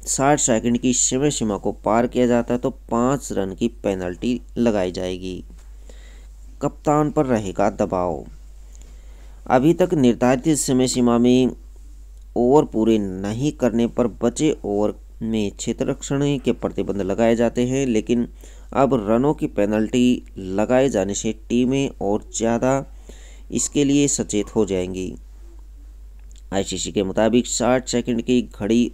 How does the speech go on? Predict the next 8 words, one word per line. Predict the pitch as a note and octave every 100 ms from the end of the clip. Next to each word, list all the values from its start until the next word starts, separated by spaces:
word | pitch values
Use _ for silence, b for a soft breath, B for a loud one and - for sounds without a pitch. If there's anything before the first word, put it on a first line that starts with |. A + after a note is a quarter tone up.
| -
ओवर | G#2+ A2+ C3 C#3 - b b b b b -
ख़त्म | D#3+ E3
होते | A#2+ G2 A2+
ही | A2 B2
शुरू | B2 - A#2 G#2
हो | F#2
जाएगी। | F#2+ F#2 F2 F#2 F2+ F2 - - - -
इससे | A#2+ - A2+